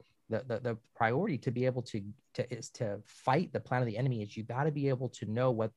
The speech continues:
God has to say about you. And this is a great thing to write down. If anybody is a note taker on here, that anytime you're going through a hard, like, any hard time in life, you either need a revelation of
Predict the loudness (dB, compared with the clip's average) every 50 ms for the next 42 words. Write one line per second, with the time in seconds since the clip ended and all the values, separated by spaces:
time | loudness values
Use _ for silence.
0 | _ _ 2 4 6 6 4 2 -2 -6 -6 -6 -6 -4 -2 -2 -2 -2 -2 -2
1 | -2 -2 0 0 0 0 0 2 2 2 0 -2 -4 -2 -2 -2 -2 -2 -2 0
2 | 0 2 0 0 0 -2 -2 -4 -4 -4 -4 -2 0 0 2 2 4 2 2 2
3 | 0 0 -2 -2 -2 0 0 0 0 -2 -2 -2 -2 0 0 0 0 0 0 -2
4 | -2 -2 -2 -4 -6 -10 -20 -20 -20 -20 -20 _ _ _ _ 4 4 4 4 2
5 | 2 2 2 2 2 2 2 2 2 2 2 2 2 2 2 0 0 0 0 0
6 | 0 0 0 -2 -2 -2 -4 -4 -4 -2 _ 2 4 4 4 2 0 0 0 0
7 | 0 0 0 0 -2 -2 0 2 2 2 4 2 2 2 2 4 4 4 4 2
8 | 2 0 0 0 -2 -4 -4 -4